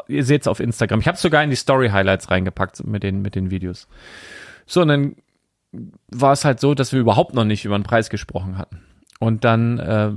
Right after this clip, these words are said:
sag ich so irgendwann zu ihr, na ja, äh, wird uns auch mal wieder los, ne? Was hatten Sie sich denn so vorgestellt, preislich? Und dann sagt sie so, ja,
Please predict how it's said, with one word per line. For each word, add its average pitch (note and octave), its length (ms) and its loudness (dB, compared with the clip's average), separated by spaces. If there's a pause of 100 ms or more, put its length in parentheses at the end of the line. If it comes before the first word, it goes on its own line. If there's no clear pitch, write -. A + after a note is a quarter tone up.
(340)
sag A#2 280 -2
ich A#2 60 -4
so A#2 100 -4
irgendwann A2 300 -2
zu - 120 -8
ihr, G#2+ 140 0
na G#2 120 0
ja, G#3 300 2 (280)
äh, A#2+ 300 2 (720)
wird B2+ 340 -6
uns A#2 220 -6
auch A#2+ 100 -6
mal A2 200 -2
wieder G#2+ 180 0
los, F#3+ 400 2
ne? D#3 200 0
Was B2 320 -6
hatten D#3+ 200 -2
Sie C#3+ 80 -2
sich D3+ 100 -2
denn C#3+ 140 0
so C3 80 -2
vorgestellt, A2 720 0
preislich? - 520 -4
Und G#2+ 100 -14
dann - 60 -10
sagt G2 200 -8
sie - 80 -12
so, G#2 280 -2 (2000)
ja, - 300 -6